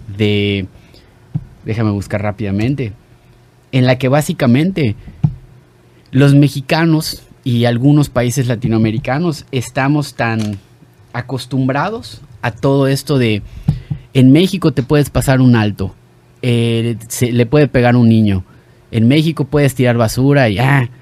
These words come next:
me explico, pero es una cultura la cual, si nadie nos dice estás mal o la estás cagando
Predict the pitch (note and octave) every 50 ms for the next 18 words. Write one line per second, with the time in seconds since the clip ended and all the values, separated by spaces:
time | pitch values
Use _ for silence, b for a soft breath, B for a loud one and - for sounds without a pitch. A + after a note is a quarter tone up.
0 | b b b b - A#2+ A#2 - - - C#3+ F3 F3 - F3 C3+ A#2 b b b
1 | b b b - - D3+ D3 E3+ F3 D#3+ G#3+ G#3+ G3+ G3 - F#3 F#3 E3+ - F#3
2 | F3+ E3+ D#3+ D#3 E3 F3+ b b b b b b b - - - - - - -
3 | C#3 C#3 C3 B2+ - C#3+ C#3 C#3 C#3+ E3+ - - - - - - - - - -
4 | - - _ - - - - C#3 C3 B2+ B2+ C3 C3 C#3 D3+ F3+ A3 A3+ G#3 F#3
5 | D3+ C3 C#3+ D3 D#3 D3 E3 C3 - - C3+ C3 B2+ B2+ B2 B2 B2 B2+ C3 C#3
6 | C3 A#2+ A2+ A2 - - B2 A#2+ - - - G#2+ G2 G#2+ A2+ C3 F3+ G3+ F#3 C3+
7 | A2